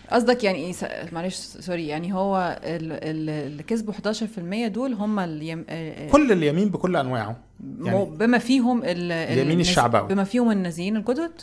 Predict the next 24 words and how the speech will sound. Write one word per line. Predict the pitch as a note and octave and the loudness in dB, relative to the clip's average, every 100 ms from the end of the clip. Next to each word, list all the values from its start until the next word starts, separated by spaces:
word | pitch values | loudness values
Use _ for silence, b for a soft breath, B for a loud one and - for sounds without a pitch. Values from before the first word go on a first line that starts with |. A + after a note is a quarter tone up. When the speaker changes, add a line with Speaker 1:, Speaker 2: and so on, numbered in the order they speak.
| - | -6
Speaker 2:
بما | C3 D3+ | -2 0
فيهم | G3 F3 | 2 2
النازيين | B2+ A2+ A#2+ | 0 -4 -6
الجدد. | A#2 A#2 | -8 -10
Speaker 1:
أوكي، | - - C#3 | -12 -12 -10
فب-، | E3 F#3+ G3 F#3 | -4 0 0 -2
بس | F#3+ - | -4 -2
مش | G#3+ A3+ | -2 0
النازيين | A3 G3 F3+ G3+ G#3+ | -2 -2 -2 -4 -4
الجدد | E3 D#3 F#3+ G3+ G3 | -6 -6 -4 -4 -6
هم | F#3 G#3 | -4 0
اللي | G3 C#3 | 4 4
Speaker 2:
لا، | |
Speaker 1:
كسبوا | A2+ E3+ | 4 2
Speaker 2:
لا. | F#3+ | 0
Speaker 1:
حداشر | F#3 F#3+ F#3 | 0 0 2
في | |
المية، | C#3 B2+ | 4 4
Speaker 2:
لا، | G#2 | 2
لا، | E3+ | -2
Speaker 1:
هم | F#3+ | 0
Speaker 2:
لا. | F#3+ | 0
Speaker 1:
بس | G#3 G#3+ | 0 -2
يعني | F#3 E3+ | -4 -4